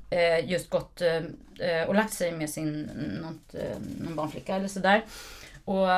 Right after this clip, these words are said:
då, eh, upplever Mrs Ramsey den här tomheten, den här friheten, den totala nollpunkten. Eh, så, och det låter så här.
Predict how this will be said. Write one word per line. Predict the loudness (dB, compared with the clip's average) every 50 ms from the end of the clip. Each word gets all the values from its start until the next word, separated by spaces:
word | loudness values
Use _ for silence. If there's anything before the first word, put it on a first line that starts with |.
| 4 2 -2
då, | -4 0 2 4 6 8 8 6 6 4 2 -4 -12 -20 -20 -20 _ -4 0
eh, | 2 2 2 2 0 0 0 -2 -6 -10 -14 -18 -20 -20 -4
upplever | 0 0 0 0 -4 -6 -2 2 4 4 4 4 2 2 2 2 2 2 0 -2 -6 -10 -14 -18 -20 -20 _ -20 -20 -20 -20 -20 -20 -20 -20 -20 -20 -20 -20 -20 -20 -20 -8 -4
Mrs | -2 -2 -2 -2 -4 -6 -6 -4
Ramsey | -2 0 0 0 0 -2 -4 -6 -6 -6 -6 -6 -6 -10 -12 -18 -20 _ -20 _ -20 -20 -20 -10 _
den | -6 -4
här | -4 -6 -8 -8
tomheten, | -10 -2 0 2 4 4 4 2 0 0 0 0 0 -2 -4 -4 -2 -2 -2 -2 -4 -6 -8 -14 -20 -20 -10 _
den | -6 -6
här | -4 -6
friheten, | -6 -8 -6 -4 -4 -2 -2 -2 -2 0 0 -2 -2 -4 -6 -6 -6
den | -6 -6
totala | -8 -12 -14 -10 -8 -4 -2 0 2
nollpunkten. | 2 2 2 0 -2 -4 -6 -8 -6 -4 -2 0 0 0 0 0 -4 -4 -4 -4 -8 -10 -14 -18 -20 -20 -20 -20 -8
Eh, | -4 0 0 2 2 0 0 -2 -2 -4 -8 -10
så, | -12 -8 -2 0 0 0
och | 2 0 0 0
det | 0 2
låter | 2 0 0 -2
så | -4 -4
här. | -4 -4 -2 -4 -4 -6